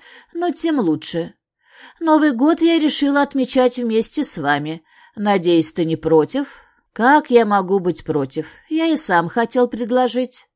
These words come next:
"Ты замечательный зять, а ты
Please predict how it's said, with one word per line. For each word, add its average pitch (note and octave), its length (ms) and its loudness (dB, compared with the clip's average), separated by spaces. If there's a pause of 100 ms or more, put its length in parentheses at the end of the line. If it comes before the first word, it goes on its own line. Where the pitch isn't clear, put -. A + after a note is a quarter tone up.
(240)
"Ты F4+ 180 6
замечательный G#3+ 960 0
зять, D3 480 0 (420)
а C#4+ 140 2
ты E4 320 0